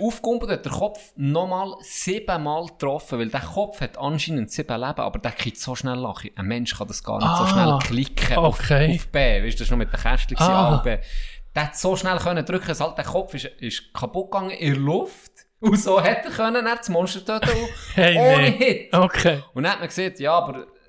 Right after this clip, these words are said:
Speaker 2: Das ist ein
Speaker 1: unmöglich,
Speaker 2: Computer.
Speaker 1: so schnell kann man nicht drücken. Und dann hat, hat, einer hat sich einfach das Ziel genommen, irgendwie bringe ich das her.
Speaker 2: <laughs>
Speaker 1: Ein Psychopath.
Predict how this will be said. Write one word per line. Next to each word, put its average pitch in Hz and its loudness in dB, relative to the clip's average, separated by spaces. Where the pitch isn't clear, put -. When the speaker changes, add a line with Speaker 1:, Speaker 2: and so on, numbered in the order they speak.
Speaker 2:
Das - -8
ist - -6
ein - -8
Speaker 1:
unmöglich, - 4
Speaker 2:
Computer. 160 6
Speaker 1:
so 196 6
schnell 160 2
kann 135 -2
man 127 -6
nicht 147 -10
drücken. - -8
Und 110 -4
dann 127 -6
hat, 120 -14
hat, 107 -4
einer 127 -2
hat 101 -8
sich - -8
einfach - -10
das - -6
Ziel 123 -4
genommen, - -8
irgendwie 123 -6
bringe 104 -4
ich 101 -8
das - -8
her. 98 -6
Speaker 2:
<laughs> - 4
Speaker 1:
Ein - -6
Psychopath. - -6